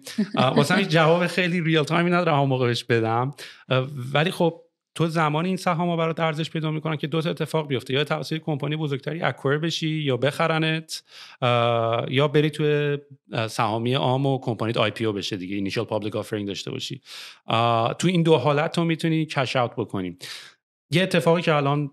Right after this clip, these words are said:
اه، برای خیلی از انترپرنورها و فاوندرها تو ایران داره میفته، من با میلاد، می‌گم با، اه، با مرشاد پزشک هم صحبت کردم که کوفاوندر الوپی، که الان اون هورایزن کش اوت نداری، یعنی نمی‌دونی واقعاً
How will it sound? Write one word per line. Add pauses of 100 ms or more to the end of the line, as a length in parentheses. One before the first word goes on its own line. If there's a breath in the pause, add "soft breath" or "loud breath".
اه،
برای
خیلی
از
انترپرنورها
و
فاوندرها
تو
ایران
داره
میفته، (420 loud breath)
من
با
میلاد، (240)
می‌گم
با،
اه،
با
مرشاد
پزشک
هم
صحبت
کردم
که
کوفاوندر
الوپی،
که (460 soft breath)
الان
اون
هورایزن
کش
اوت
نداری،
یعنی (400 loud breath)
نمی‌دونی
واقعاً